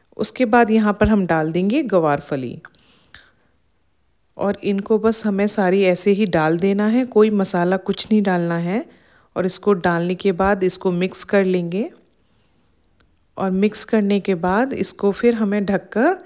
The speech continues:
ऐसे ही पकाना है। तो मैं तेल में ही इसको पकाऊंगी,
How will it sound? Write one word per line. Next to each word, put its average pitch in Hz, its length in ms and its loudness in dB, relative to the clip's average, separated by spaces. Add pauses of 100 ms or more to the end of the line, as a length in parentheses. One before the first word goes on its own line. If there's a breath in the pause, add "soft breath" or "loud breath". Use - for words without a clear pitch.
(200 loud breath)
ऐसे 185 300 -2
ही 233 180 2
पकाना 170 520 -2
है। 254 280 0 (840 soft breath)
तो 202 80 -2
मैं 208 360 0
तेल 202 340 4
में 214 160 4
ही 226 240 4
इसको 220 300 0
पकाऊंगी, 185 680 -2